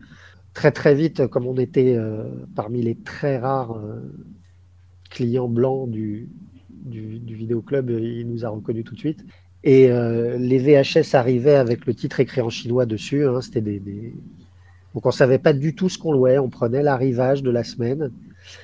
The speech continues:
Donc tous les dimanches, on allait, euh, manger des dim sum et puis après on allait, euh,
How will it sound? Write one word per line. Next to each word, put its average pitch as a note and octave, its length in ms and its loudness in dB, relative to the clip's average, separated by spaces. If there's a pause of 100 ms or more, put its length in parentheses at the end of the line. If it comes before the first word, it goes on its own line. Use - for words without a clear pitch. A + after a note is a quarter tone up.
(380)
Donc A#2+ 200 -6
tous D#3 120 -4
les D#3 140 6
dimanches, D3 580 -2
on B2+ 140 -4
allait, B2+ 420 2
euh, A2 320 -4
manger B2+ 300 -2
des B2 140 -2
dim A2+ 240 -6
sum E3+ 260 2
et C#3 80 -2
puis B2+ 140 0
après A#2 240 -4
on C3+ 160 -6
allait, A#2 300 -4
euh, A2 200 -8